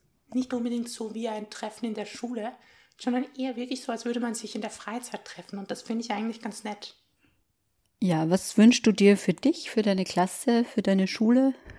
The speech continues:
Speaker 1: Naja, ich würde mir insgesamt wünschen, einerseits, dass es bei den Arbeitsaufträgen eine bessere Koordination gibt, wie gesagt. Und andererseits fände ich es auch ganz nett, wenn es weniger Arbeitsaufträge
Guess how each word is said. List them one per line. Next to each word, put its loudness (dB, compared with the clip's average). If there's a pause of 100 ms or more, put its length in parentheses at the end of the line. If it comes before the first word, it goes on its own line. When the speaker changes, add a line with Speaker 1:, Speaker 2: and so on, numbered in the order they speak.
Speaker 1:
Naja, -4
ich -6
würde 0
mir 4
insgesamt -2
wünschen, -2 (560)
einerseits, -6
dass -16
es -8
bei -4
den -4
Arbeitsaufträgen -8 (640)
eine -8
bessere -8
Koordination -4
gibt, -12 (220)
wie -8
gesagt. -8 (840)
Und -4
andererseits -4
fände -2
ich -8
es -8
auch -4
ganz -4
nett, -6
wenn -2
es -4
weniger -2
Arbeitsaufträge -6